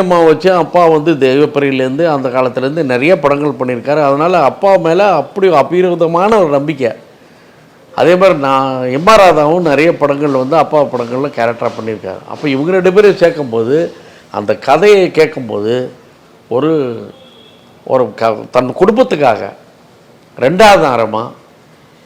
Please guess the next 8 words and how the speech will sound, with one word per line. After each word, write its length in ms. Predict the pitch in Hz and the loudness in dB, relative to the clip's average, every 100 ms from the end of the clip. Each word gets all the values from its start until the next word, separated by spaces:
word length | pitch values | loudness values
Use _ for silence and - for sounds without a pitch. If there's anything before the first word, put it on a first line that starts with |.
| - | -16
ஒரு, 320 | - 156 165 139 117 107 101 - 113 | -2 0 2 0 -2 -6 -16 -20 -14
ஒ-, 560 | 120 117 113 127 143 139 | -8 -6 -6 -6 -6 -6
ஒரு, 180 | 147 139 - 135 | -6 -6 -6 -4
ஒரு 220 | 135 135 127 131 127 135 | -2 -2 -4 -6 -6 -4
பணக்காரர்கிட்ட 800 | 151 156 151 113 - - 185 175 | -2 0 0 0 -6 -8 -8 -4
க-, 480 | 120 117 113 123 120 113 | -4 -2 -4 -8 -14 -12
அவங்க 240 | 127 120 | -10 -6
ஒத்துக்கிறாங்க. 500 | 120 117 147 113 92 | -8 -6 -6 -6 -8